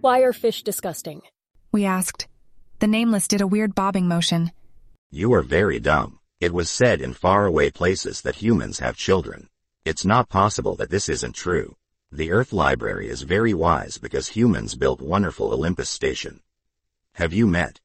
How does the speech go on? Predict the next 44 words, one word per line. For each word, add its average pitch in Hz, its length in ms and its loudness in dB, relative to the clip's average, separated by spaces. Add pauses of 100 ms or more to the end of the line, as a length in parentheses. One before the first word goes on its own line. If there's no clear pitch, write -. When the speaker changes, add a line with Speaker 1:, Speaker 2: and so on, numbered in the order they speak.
(140)
Speaker 3:
any - 400 -6 (180)
children? 78 560 -2 (200)
How 107 160 0
can 143 140 0
it 87 140 0
be 82 240 -4
that 53 160 -2
you 78 180 -4
are 64 80 0
dumb 85 360 2
and 62 120 -6
Earth 82 320 -2
is 55 120 -8
so 71 200 0
smart? - 520 -2 (840)
Speaker 2:
Dream 220 320 0
took - 180 -2
control 196 360 0
of 185 120 -6
Body. 180 400 -2 (360)
Speaker 1:
"You're 233 120 6
acting 294 300 2
like 226 180 2
norms 196 360 2
are 165 120 -4
facts. - 600 -10 (480)
The 226 120 8
evolutionary 233 640 4
context 208 640 -4
that 185 120 -2
gave 214 220 2
rise 208 300 0
to 220 100 -8
your 202 120 0
mind 190 420 -2
shaped - 320 -2
a 190 80 -4
different 240 400 -2
set 214 140 -4
of 180 120 0
values 190 500 -2
than 170 140 -4
for 156 140 -10
humans. 170 600 -6